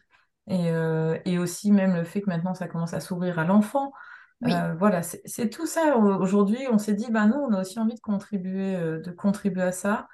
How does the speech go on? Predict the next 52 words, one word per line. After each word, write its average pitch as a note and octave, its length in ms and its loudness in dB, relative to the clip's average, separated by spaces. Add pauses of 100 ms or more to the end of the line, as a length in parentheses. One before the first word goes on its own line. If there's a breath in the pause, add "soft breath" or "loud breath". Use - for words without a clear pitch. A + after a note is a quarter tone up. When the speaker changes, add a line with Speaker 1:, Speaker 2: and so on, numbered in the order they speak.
(440 loud breath)
Speaker 1:
euh, F3 140 -4
de E3+ 120 -4
pouvoir G3 480 2
dire, G#3+ 260 -2
ben, F3+ 220 2
voilà, E3+ 220 -2
on F3+ 180 -2
a F3+ 40 0
envie F#3 180 2
de G3+ 40 4
mettre A3 220 0
sous - 200 -10
le, G3 420 -2
sous - 280 -10
le D#3+ 160 -4
toit A#3 340 0
de E3+ 140 -4
Decathlon, F3 440 2 (260 loud breath)
de G3 80 2
pouvoir F3+ 240 0
mettre G3 220 2
la F3+ 80 2
pole F3 220 -2
dance, G3 360 2
euh, E3 320 -2 (140)
pour F3 180 -6
aider F3 300 -4
à E3 160 -4
sa F3+ 160 -2
démocratisation. F3 920 -2 (640)
Speaker 2:
Ok. D4 280 -8 (500)
Speaker 1:
Et G3+ 140 8
en F#3 100 4
plus, - 340 0
euh, F3+ 60 2
on E3+ 140 4
va D#3+ 120 2
dire D#3+ 180 0
que E3 60 -4
dans D#3+ 100 0
l'équipe, D#3+ 340 -4
la F3 120 0
modéliste, F#3 680 -2
euh, D#3+ 260 -4
qui D#3 220 -8
fait E3 160 -8
tous - 160 -2
les G3 80 2
produits F#3 300 -2
de E3+ 60 -2
la F3 140 2
danse F#3+ 260 2